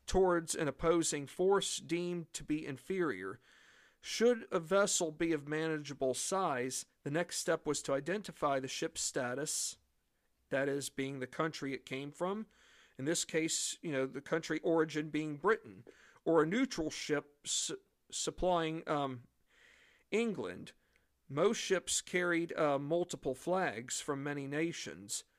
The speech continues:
whose intent was to thwart off would-be enemies. Here's a little phrase, the ruse de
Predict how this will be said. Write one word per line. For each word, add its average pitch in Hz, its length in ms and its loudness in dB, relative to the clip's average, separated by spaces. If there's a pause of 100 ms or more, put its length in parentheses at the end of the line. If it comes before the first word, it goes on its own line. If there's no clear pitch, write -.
whose 185 340 0
intent 185 560 -4
was 151 300 -2
to 135 120 -6
thwart 214 520 2
off 151 340 0
would-be 151 540 -2
enemies. 98 640 -4 (1200)
Here's 233 180 2
a 214 40 8
little 185 140 8
phrase, 143 600 0 (440)
the 156 160 0
ruse 240 880 2 (240)
de 190 480 2